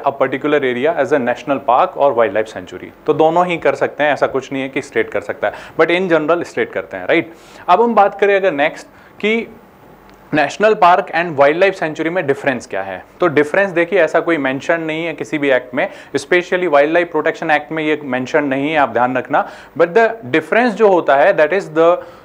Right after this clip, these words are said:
degree of protection का, यानी कि अगर आपका नेशनल पार्क है तो उसमें degree of protection ज़्यादा होगा, यानी कि कड़े नियम होंगे वहाँ पे,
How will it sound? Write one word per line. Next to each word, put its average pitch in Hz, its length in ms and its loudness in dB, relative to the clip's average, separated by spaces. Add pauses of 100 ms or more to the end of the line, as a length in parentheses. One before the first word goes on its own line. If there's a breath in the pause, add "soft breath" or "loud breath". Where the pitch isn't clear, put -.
(120)
degree 196 320 0
of 185 140 2
protection 120 480 -2
का, 95 180 -4 (140)
यानी 143 240 0
कि 190 180 0
अगर 170 200 4
आपका 165 220 2
नेशनल 127 400 -2
पार्क 170 320 2
है 180 80 4
तो 175 120 -4
उसमें 139 260 -6
degree 135 280 0
of 143 100 -8
protection 131 360 -4
ज़्यादा 117 260 4
होगा, 101 280 -2
यानी 127 280 -2
कि 180 220 -8 (260 loud breath)
कड़े 180 240 4
नियम 170 240 -2
होंगे 151 260 -2
वहाँ 135 280 2
पे, 156 160 0